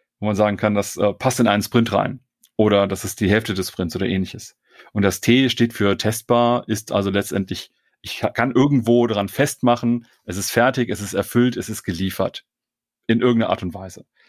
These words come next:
Also ich glaub, es macht sicherlich da Sinn, äh, über das Invest-Prinzip nochmal auch detaillierter in einer separaten Folge zu sprechen. Aber ist etwas, das genauso wie auch smart als Akronym für, für Ziele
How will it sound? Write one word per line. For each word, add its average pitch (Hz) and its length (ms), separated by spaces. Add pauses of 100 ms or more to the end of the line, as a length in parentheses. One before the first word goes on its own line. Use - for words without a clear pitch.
(100)
Also 101 140
ich 95 80
glaub, 117 240 (300)
es 101 80
macht 113 160
sicherlich 113 360
da 107 140
Sinn, 110 300
äh, 101 340
über 98 140
das 95 100
Invest-Prinzip 104 640
nochmal 95 400
auch 90 160
detaillierter 104 520
in 98 60
einer 92 80
separaten 98 440
Folge 127 240
zu 127 100
sprechen. 135 480 (520)
Aber 104 200
ist 107 140
etwas, 110 460
das 101 220
genauso 104 420
wie 101 100
auch 95 140
smart 110 400
als - 180
Akronym 107 480
für, 101 460 (340)
für - 140
Ziele 131 520